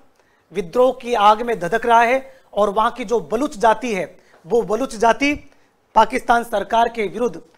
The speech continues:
लगातार सिरदर्दी का काम कर रही है, चूंकि पाकिस्तानी सरकार वहाँ दोगला व्यवहार करती है।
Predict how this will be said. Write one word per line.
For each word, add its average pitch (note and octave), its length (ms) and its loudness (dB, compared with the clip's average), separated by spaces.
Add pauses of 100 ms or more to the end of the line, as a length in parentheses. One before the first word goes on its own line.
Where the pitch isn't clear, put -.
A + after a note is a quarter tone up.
(180)
लगातार A3+ 520 2
सिरदर्दी A3+ 600 -6
का A3 180 -2
काम G3+ 260 -4
कर F#3 140 -10
रही E3 260 -10
है, C#3+ 180 -20 (800)
चूंकि A3+ 240 -4
पाकिस्तानी A3 600 2
सरकार A#3+ 440 6
वहाँ G#3 360 4
दोगला A3 320 4
व्यवहार F3+ 340 2
करती - 320 -14
है। - 120 -20